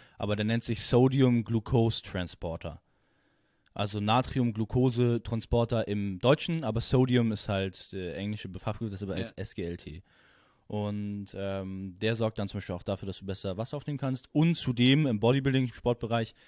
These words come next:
Speaker 1: äh, wie auch in anderen, äh, sportlichen Bereichen, kann es halt dafür sorgen, dass, äh, der Insulinschub etwas anstößt, was am Ende die Proteinbiosynthese anstößt.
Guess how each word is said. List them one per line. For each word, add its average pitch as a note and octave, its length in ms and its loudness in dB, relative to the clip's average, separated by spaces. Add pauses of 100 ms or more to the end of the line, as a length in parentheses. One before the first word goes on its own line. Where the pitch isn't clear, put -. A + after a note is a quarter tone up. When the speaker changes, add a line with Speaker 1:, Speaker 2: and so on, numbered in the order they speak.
(300)
Speaker 1:
äh, G2+ 260 -4
wie A#2 120 0
auch C3 100 0
in B2 80 -4
anderen, F3+ 380 -4
äh, D3 460 -4
sportlichen C#3 420 -4
Bereichen, B2 280 -2
kann B2+ 180 -2
es - 120 -4
halt A#2 140 -2
dafür G#2+ 180 -6
sorgen, A#2 360 0
dass, G#2+ 320 -6
äh, G2 300 -4
der F#2 140 -4
Insulinschub C#3+ 1300 2 (720)
etwas A2 380 -2
anstößt, D#3 640 2
was A#2+ 180 2
am G#2+ 160 0
Ende C#3+ 300 4
die B2 100 0
Proteinbiosynthese A2+ 1080 0
anstößt. E2 520 -8